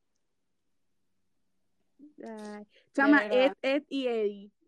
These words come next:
Speaker 1: Era muy buena
Speaker 2: Esa no me la
Speaker 1: también.
Speaker 2: vi, no me gustaba.
Speaker 1: Qué loca, qué loca. Es que, chama, mira, de, creo que esa era la de Cartoon Network. De Cartoon Network hay varias, chama, mira. Está Dexter,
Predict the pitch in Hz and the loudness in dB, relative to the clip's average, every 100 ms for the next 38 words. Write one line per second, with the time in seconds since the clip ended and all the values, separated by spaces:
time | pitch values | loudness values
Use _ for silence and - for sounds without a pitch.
0 | _ 214 220 233 247 240 202 226 226 233 | _ -10 -8 -10 -12 -10 -8 -8 -6 -6
1 | 226 190 190 190 185 _ _ - 190 381 | -4 -4 -6 -10 -14 _ _ -12 -10 -10
2 | 190 - - - 294 _ _ _ _ _ | -12 -10 -10 -10 -16 _ _ _ _ _
3 | _ _ _ - 220 208 196 180 196 _ | _ _ _ -4 -2 -2 -6 -10 -20 _
4 | _ - 214 - 247 294 349 320 294 208 | _ -12 -10 -8 -6 -6 -4 -2 -2 -4
5 | _ _ _ _ _ 202 254 285 269 254 | _ _ _ _ _ -8 -2 -2 -2 -6
6 | 240 220 247 311 302 311 339 302 202 - | -8 -10 -12 -14 -12 -12 -10 -12 -14 -12
7 | 226 240 226 233 185 165 202 233 294 269 | -14 -12 -14 -12 -14 -14 -12 -12 -10 -12
8 | - 277 311 311 349 359 233 247 208 240 | -10 -10 -8 -8 -10 -10 -10 -12 -10 -10
9 | 247 214 - 233 220 214 170 _ _ _ | -8 -10 -10 -10 -8 -10 -10 _ _ _
10 | _ - 233 - 240 240 247 254 262 277 | _ -12 -12 -8 -6 -4 -4 -6 -10 -12
11 | 277 277 _ _ _ _ _ _ 214 240 | -16 -20 _ _ _ _ _ _ -10 -8
12 | 254 269 _ - 254 262 254 | -6 -8 _ -12 -12 -10 -14